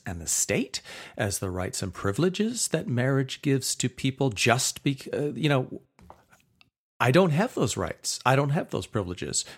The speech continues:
because my partner and I choose not to be married because we don't think it's appropriate for us. But what I've also been seeing a lot on Medium with a lot of younger L G B T Q writers, and often this happens with age, right?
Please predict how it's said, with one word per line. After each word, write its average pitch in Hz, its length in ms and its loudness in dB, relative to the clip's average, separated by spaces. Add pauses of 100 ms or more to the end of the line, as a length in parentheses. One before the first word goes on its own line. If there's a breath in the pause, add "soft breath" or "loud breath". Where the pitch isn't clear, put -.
because 98 280 -4
my 92 100 -2
partner 95 400 -2
and 95 80 -4
I 92 100 -6
choose 92 380 -6
not 151 240 0 (160)
to 82 440 -4 (120)
be 101 100 -2
married 87 320 -6
because 127 300 -4
we 95 120 -6
don't 82 280 -8 (100)
think - 480 -6
it's 87 240 -6
appropriate 92 800 -2
for - 300 -6
us. 160 300 -2 (2250 loud breath)
But 170 140 10
what 190 140 8
I've 208 120 6
also 254 200 2
been 247 200 2
seeing 127 400 4
a 104 80 2
lot 101 260 2
on 101 180 0
Medium 90 320 -2
with 87 140 -4
a 82 60 -2
lot 90 300 0
of 101 120 -4
younger 85 800 -4
L 85 140 -4
G - 120 -12
B 80 120 -8
T 87 100 -12
Q - 240 -8
writers, 80 540 -8
and 78 260 -10 (1200)
often 113 280 0
this 120 160 2
happens 104 360 -2
with 113 140 -4
age, 76 380 -6
right? 87 320 -8